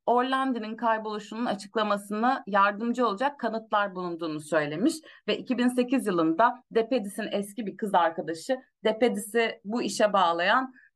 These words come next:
e, e, De Pedis'in bir keresinde kendisine Orlandi'ye kaçırdığını itiraf ettiğini söylemişti. Yani hem bir kız arkadaşı hem de eski kız arkadaşı gerçekten de bu kişinin, De Pedis'in bu olayla bağlantılı olduğunu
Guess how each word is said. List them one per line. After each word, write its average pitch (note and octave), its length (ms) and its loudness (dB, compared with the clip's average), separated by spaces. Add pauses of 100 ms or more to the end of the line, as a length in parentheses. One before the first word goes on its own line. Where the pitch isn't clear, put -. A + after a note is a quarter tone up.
(120)
e, G#3 140 2
e, F#3+ 520 0
De G#3+ 160 4
Pedis'in B3 460 -2
bir A#3 100 -4
keresinde G3 760 -2
kendisine F3+ 540 -2
Orlandi'ye A#3 640 0
kaçırdığını G#3+ 540 -4
itiraf A3 480 0
ettiğini F#3 380 -6
söylemişti. D3+ 580 -4
Yani A#3+ 360 2
hem C#4 300 0 (100)
bir G3+ 240 -10
kız A#3 180 -4
arkadaşı G3 720 -2 (240)
hem B3 200 2
de C4 60 0
eski A#3+ 320 -4
kız A#3 160 -4
arkadaşı A3 560 -2
gerçekten G3+ 720 -2
de D#4 160 -2 (300)
bu A#3 120 -4
kişinin, G3 460 0
De G#3 140 0
Pedis'in B3+ 500 -2
bu B3 80 4
olayla F#3 440 0
bağlantılı G3 560 0
olduğunu F3 560 -4